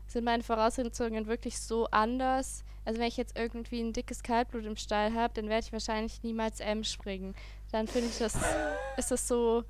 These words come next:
Speaker 1: okay, wenn man sich denkt, „Ah, ich find das richtig cool und ich würde das auch gern können und ich hätte vielleicht gerne irgendwann mal ein Pferd, was das kann.“ Aber da brauch-, da brauch ich überhaupt nicht dran arbeiten, also zumindest nicht in dem Ausmaß, weil das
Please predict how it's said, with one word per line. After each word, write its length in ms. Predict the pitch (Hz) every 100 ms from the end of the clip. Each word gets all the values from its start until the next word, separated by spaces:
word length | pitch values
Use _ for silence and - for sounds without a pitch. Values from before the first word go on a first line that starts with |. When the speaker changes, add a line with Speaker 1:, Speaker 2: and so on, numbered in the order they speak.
| - -
Speaker 1:
okay, 320 | - 277 262
wenn 80 | 254
man 140 | 247
sich 120 | 233
denkt, 340 | - 233 233 226 -
„Ah, 180 | 214
ich 80 | 214 -
find 140 | 247
das 160 | - 262
richtig 320 | 269 - - -
cool 220 | 262 254
und 60 |
ich 120 | 233 233
würde 160 | 233
das 160 | 220 -
auch 260 | 226 247
gern 160 | - 220
können 220 | 240 233
und 60 | 226
ich 80 | 240
hätte 140 | 226
vielleicht 240 | - 214 -
gerne 200 | 220 214
irgendwann 280 | 214 214
mal 80 | 208
ein 100 | 202
Pferd, 220 | - 220
was 120 | 214 -
das 160 | 208
kann.“ 320 | - 226 214 220 - - -
Aber 200 | 220 214
da 100 | 208
brauch-, 220 | 208 208 214
da 80 | 208
brauch 140 | 214
ich 80 | 214
überhaupt 220 | 214 214
nicht 140 | - -
dran 120 | -
arbeiten, 600 | 208 220 190 - 190 233
also 220 | - 196 202
zumindest 340 | 208 196 -
nicht 160 | 220 220
in 80 |
dem 140 | 196 196
Ausmaß, 420 | 196 214 185 196
weil 120 | 196
das 120 | 185